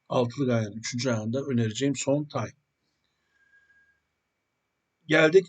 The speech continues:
altılı ganyanın dördüncü ayağına. Üç yaşlı İngilizlere mahsus bin yedi yüz metre çim pistte bir şartlı satış koşusu, opsiyonlu satış koşusu.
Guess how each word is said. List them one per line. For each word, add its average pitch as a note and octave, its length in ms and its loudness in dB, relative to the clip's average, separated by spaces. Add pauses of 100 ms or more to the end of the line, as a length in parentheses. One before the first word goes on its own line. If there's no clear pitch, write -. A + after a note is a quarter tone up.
(100)
altılı D3+ 400 4
ganyanın C#3+ 500 2
dördüncü C#3 540 2
ayağına. C3 640 2 (560)
Üç - 200 0
yaşlı B2 540 4
İngilizlere B2 540 0
mahsus A#2+ 380 -2
bin B2+ 100 0
yedi B2+ 220 0
yüz B2+ 120 -2
metre B2 260 -4
çim A#2+ 280 -6
pistte B2+ 420 -8
bir A#2+ 260 -4
şartlı A#2 400 -4
satış - 320 -6
koşusu, - 420 -8
opsiyonlu A2 400 -6
satış - 320 -8
koşusu. D#3+ 560 -4